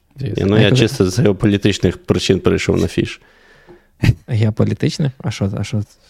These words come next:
Speaker 3: що так?
Speaker 2: Ну, «З».
Speaker 3: А, ого. Ти, ти тепер викинув все, що має собі Zoom, е, «З»? Zoom теж викинув і видалив?
Speaker 2: Zoom, реально, я видалив, е, його цей, ем,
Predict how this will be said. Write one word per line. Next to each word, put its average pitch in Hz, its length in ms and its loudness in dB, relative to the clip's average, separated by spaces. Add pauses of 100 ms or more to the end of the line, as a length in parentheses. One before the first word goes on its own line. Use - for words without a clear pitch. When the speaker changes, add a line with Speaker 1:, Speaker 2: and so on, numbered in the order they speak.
(300)
Speaker 3:
що - 100 -8
так? - 260 -10
Speaker 2:
Ну, 101 160 2
«З». 92 300 2 (680)
Speaker 3:
А, 131 680 2
ого. 117 400 0 (1300)
Ти, 120 80 0
ти 117 140 0
тепер 117 320 0
викинув 113 380 2
все, 120 240 -2
що - 160 -2
має 117 220 2
собі 113 240 -2
Zoom, 120 280 0 (100)
е, 120 80 0
«З»? 120 280 0 (240)
Zoom 113 280 0
теж - 240 -2
викинув 110 400 -2
і - 20 -6
видалив? 107 340 0 (300)
Speaker 2:
Zoom, 120 320 4 (240)
реально, 101 380 4
я 92 120 4
видалив, 98 540 4
е, 95 340 2
його 101 600 2
цей, 92 540 -2
ем, 87 480 -4